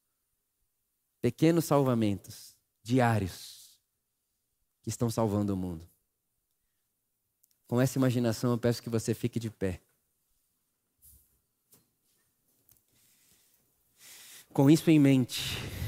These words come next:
com isso no coração, porque esse é o poder da palavra de Deus. A palavra de Deus produz uma imaginação possível no nosso coração.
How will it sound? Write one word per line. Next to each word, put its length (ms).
com 180
isso 200
no 100
coração, 640
porque 460
esse 240
é 20
o 60
poder 320
da 100
palavra 460
de 140
Deus. 260
A 80
palavra 340
de 120
Deus 260
produz 340
uma 160
imaginação 600
possível 600
no 100
nosso 280
coração. 480